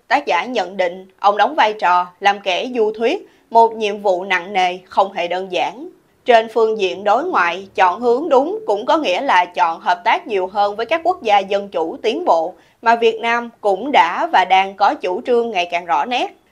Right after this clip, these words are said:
Còn đối với một vài nước đã lỡ cùng theo chế độ độc tài vì những lý do ngoắt ngoéo của lịch sử thì vẫn phải tiếp tục hợp tác về kinh tế, văn hóa, khoa học để cùng nhau phát triển. Nhưng có lẽ Việt Nam nên dần dần tách ra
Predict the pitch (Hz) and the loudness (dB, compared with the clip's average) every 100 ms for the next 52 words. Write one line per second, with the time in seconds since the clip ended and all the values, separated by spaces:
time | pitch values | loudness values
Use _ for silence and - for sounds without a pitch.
0 | _ - 240 247 240 311 381 370 269 214 | _ 4 4 6 2 2 2 2 2 4
1 | 190 202 214 320 427 214 208 202 165 254 | 2 2 0 0 0 0 4 4 2 -2
2 | 370 - 214 214 220 226 226 220 294 349 | -4 2 2 2 0 0 0 0 0 2
3 | 185 185 - - 190 185 185 _ _ - | 2 2 0 0 0 0 -6 _ _ 0
4 | 233 226 233 208 302 339 294 220 220 247 | 2 2 0 -2 -2 0 2 2 2 0
5 | 349 269 233 277 392 262 240 185 185 175 | -4 -2 -2 0 2 2 2 0 -2 -2
6 | 240 330 - _ 269 262 247 220 320 262 | -2 -8 -12 _ 0 2 2 -2 0 -2
7 | 262 392 202 190 208 190 190 226 370 214 | -2 -2 0 0 2 0 2 0 0 -2
8 | 185 208 214 190 202 311 381 196 202 202 | -2 -4 -2 2 2 2 0 0 -2 -4
9 | 214 330 381 233 190 180 175 - _ - | -2 -2 -2 -2 0 -2 -2 -12 _ 0
10 | 202 269 269 214 208 202 208 320 - 180 | 0 2 2 2 2 0 2 -2 0 -6
11 | 185 330 - _ _ 233 226 226 294 233 | -4 -12 -16 _ _ -2 0 4 2 4
12 | 185 302 254 190 208 208 208 220 214 208 | 0 0 0 0 2 0 2 0 0 0
13 | 196 185 190 185 185 359 - 208 214 | -2 0 0 0 0 0 4 4 4